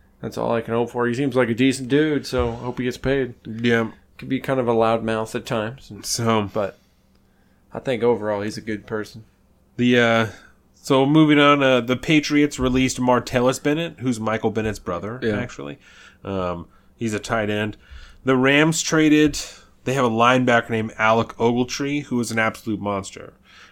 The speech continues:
Speaker 2: Um, and a two thousand and nineteen seventh round pick to the New York Giants for a two thousand and eighteen fourth and sixth round pick. So the Giants are getting fourth and sixth round pick this year,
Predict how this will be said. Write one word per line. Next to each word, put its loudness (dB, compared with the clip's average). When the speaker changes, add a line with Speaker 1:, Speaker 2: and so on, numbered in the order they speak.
Speaker 2:
Um, -4
and -2
a 2
two 4
thousand 4
and -2
nineteen 0
seventh -2
round 0
pick -8
to -4
the 2
New 4
York 4
Giants 0
for 0
a 2
two 4
thousand 4
and -2
eighteen -2
fourth -4
and -8
sixth -6
round -16
pick. -20
So -8
the -8
Giants 2
are 0
getting 0
fourth -2
and -6
sixth -4
round -4
pick -4
this -6
year, -6